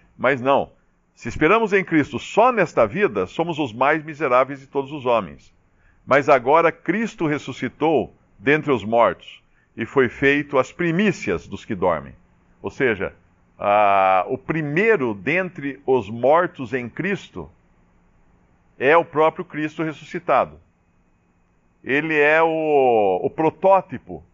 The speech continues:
do novo homem, ele é o protótipo da nova criação. Ele é aquele primeiro modelo, quando você vai fabricar um carro, você fabrica um, um modelo, que é um protótipo, que tem tudo o que vai ter o novo carro. Esse é Cristo agora,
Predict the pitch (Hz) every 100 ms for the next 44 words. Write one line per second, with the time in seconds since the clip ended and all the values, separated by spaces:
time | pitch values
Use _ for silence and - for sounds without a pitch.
0 | _ _ _ _ _ - 113 139 160 190
1 | 139 127 107 90 90 117 143 139 143 -
2 | 170 180 - - 131 120 127 131 110 104
3 | 110 90 - 92 71 _ _ _ _ -
4 | 127 147 151 170 151 156 147 175 175 160
5 | 110 156 147 117 135 135 127 135 127 127
6 | 113 113 104 151 143 127 107 131 135 127
7 | 131 135 135 135 135 117 107 143 107 80
8 | _ _ _ - 117 139 135 - 127 107
9 | 82 - 71 _ _ _ _ _ - 131
10 | 180 180 - 247 220 214 208 180 156 -
11 | 180 151 170 143 131 107 82 71 _ _
12 | _ _ _ _ - 143 165 165 - 131
13 | 110 - 82 78 71